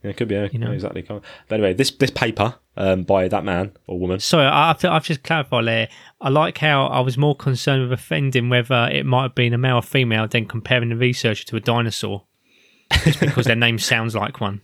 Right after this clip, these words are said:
Speaker 2: <laughs>
Speaker 1: Yeah.
Speaker 2: Priorities.
Speaker 1: Anyway, this paper, this paper looked at thirty trained lifters, and it found,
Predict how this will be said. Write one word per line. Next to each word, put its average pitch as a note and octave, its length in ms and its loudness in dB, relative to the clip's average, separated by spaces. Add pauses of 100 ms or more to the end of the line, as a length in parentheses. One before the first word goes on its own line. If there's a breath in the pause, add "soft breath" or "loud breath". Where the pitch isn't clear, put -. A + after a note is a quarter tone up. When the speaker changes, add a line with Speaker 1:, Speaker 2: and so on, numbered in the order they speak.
(120)
Speaker 2:
<laughs> - 160 -10
Speaker 1:
Yeah. E3+ 300 -4 (400 loud breath)
Speaker 2:
Priorities. G#2 680 -2 (220)
Speaker 1:
Anyway, F2+ 180 -8
this G2 120 -6
paper, G#2 440 -2
this G#2+ 100 -4
paper G#2 280 0
looked G2 360 0
at G#2+ 240 -4
thirty B2 720 0 (120)
trained A2+ 460 -2
lifters, G#2 480 0
and G#2 140 -6
it - 60 -6
found, C#3+ 380 0